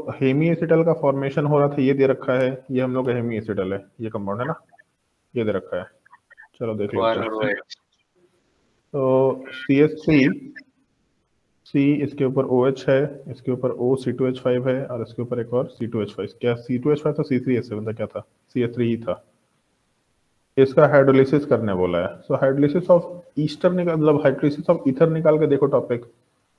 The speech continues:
Speaker 1: जब हम लोग ether का रिएक्शन पढ़ रहे थे, तो उसमें दो reaction था, एक एचआई के साथ रिएक्शन था और एक वाटर के साथ hydrolysis reaction था। Hydrolysis का बेसिक case है,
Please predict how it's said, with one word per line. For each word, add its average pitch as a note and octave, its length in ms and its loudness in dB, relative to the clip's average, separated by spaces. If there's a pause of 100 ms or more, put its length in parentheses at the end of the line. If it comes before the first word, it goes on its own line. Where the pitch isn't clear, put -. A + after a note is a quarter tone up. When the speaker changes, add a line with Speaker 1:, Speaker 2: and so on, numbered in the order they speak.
(400)
Speaker 1:
जब B2+ 80 2
हम C3 160 -2
लोग C#3 420 2
ether C3+ 300 0
का D#3+ 100 2
रिएक्शन C#3 480 0
पढ़ A2+ 140 0
रहे G2+ 180 0
थे, A#2 140 -6
तो B2+ 120 -6
उसमें B2 240 -6
दो B2 120 2
reaction G2+ 400 -4
था, F#2 300 -6
एक - 160 -10 (100)
एचआई B2+ 580 -4
के C#3 120 -2
साथ C#3+ 240 -6
रिएक्शन C#3 360 -4
था D3 100 -2
और C3+ 60 0
एक C3 60 -2
वाटर A2 300 -2
के B2 80 -4
साथ B2 180 -4
hydrolysis G#2+ 540 -6
reaction E2+ 340 -8
था। - 220 -14 (800)
Hydrolysis C#3 340 -2
का D#3+ 100 0
बेसिक D3 300 2
case D3 260 2
है, B2+ 240 -2